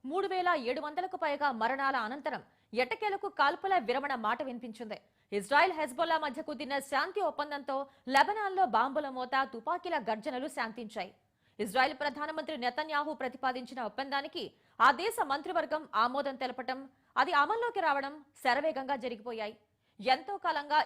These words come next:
ఎడతెరిపి లేకుండా సాగుతున్న ఇజ్రాయెల్ యుద్ధంలో ఈ పరిణామాల్ని ఎలా చూడాలి? అటు హమాస్, ఇటు ఇరాన్తోనూ ఇదే శాంతి ఒప్పందానికి అవకాశం ఉందా లేదా? అమెరికాలో మారిన రాజకీయ సమీకరణాలు ఇజ్రాయెల్ కేంద్రంగా నడుస్తున్న పోరాటాన్ని మలుపులు తిప్పనున్నాయా?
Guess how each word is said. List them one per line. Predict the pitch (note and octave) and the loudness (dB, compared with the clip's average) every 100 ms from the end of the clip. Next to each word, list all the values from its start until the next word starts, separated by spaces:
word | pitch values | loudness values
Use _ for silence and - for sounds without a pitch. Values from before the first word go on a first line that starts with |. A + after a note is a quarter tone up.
| A3 | 2
ఎడతెరిపి | A3+ C4+ G#4 G#4+ | -2 0 -4 -2
లేకుండా | F4+ E4+ D#4 D4+ | -2 -2 -2 -2
సాగుతున్న | D4+ B3+ B3 C4+ B3+ | -2 -4 -6 -8 -6
ఇజ్రాయెల్ | F#3 G3 C#4+ G#4 G4 | -8 -2 2 2 2
యుద్ధంలో | C#4 D4+ E4 C#4+ D#4+ - _ | -4 -8 -6 -4 -4 -8 _
ఈ | E4 A4+ | -4 2
పరిణామాల్ని | G4 G#4+ A#4 G4+ E4 E4+ | 2 2 -2 -2 -4 -4
ఎలా | G#3+ A#3 C#4 C4 | -4 -2 -2 -4
చూడాలి? | A#3 G3+ G#3 _ _ - | -6 -6 -10 _ _ -2
అటు | A3+ B3+ | 0 0
హమాస్, | A#3+ A#3+ C#4+ F#4+ G4 | 0 2 4 2 2
ఇటు | E4 - | -8 -6
ఇరాన్తోనూ | A3 D4 A4 G#4+ F#4+ F#4 F#4+ - F#3 | 0 2 2 -2 -2 -2 -6 -8 -10
ఇదే | G3+ F#4+ | 0 0
శాంతి | - F#4 A#4 A#4+ | 0 -4 0 -2
ఒప్పందానికి | G#4 F4 E4 D#4+ D4 | -2 -4 -2 -2 -2
అవకాశం | A#3 B3+ F4+ F#4 | -2 0 0 0
ఉందా | D4+ D4 D4+ | -4 -2 -2
లేదా? | A3+ F3+ - _ _ _ _ G3 | -2 -10 -18 _ _ _ _ 0
అమెరికాలో | C4+ D#4+ C#4 C4 C4 | 0 0 -2 -2 -2
మారిన | G#3 A3 D4 D4+ | 0 0 0 -2
రాజకీయ | G#3+ G3 A#3+ F4+ G4 | 0 0 -2 -4 -4
సమీకరణాలు | G4 D4 D#4+ F4+ D#4+ D#4+ D4+ C4+ C#4 _ _ G#3 | -2 -4 -4 -2 0 0 -2 -4 -6 _ _ -6
ఇజ్రాయెల్ | G#3 E4+ A#4+ | 0 2 2
కేంద్రంగా | A#4+ A4 G4+ F#4 F#4 | 2 -4 -4 -2 -2
నడుస్తున్న | E4 D4 D#4+ D#4+ D4+ | -2 -6 -8 -10 -10
పోరాటాన్ని | B3+ A#3+ C#4 C4+ C4+ D4 F#3+ - _ | -4 -2 0 -2 -6 -6 -12 -16 _
మలుపులు | G3+ A#3 - G#4 | 0 0 0 -4
తిప్పనున్నాయా? | G4+ C4+ D4 B3+ A3 F3 | -6 -8 -8 -6 -6 -6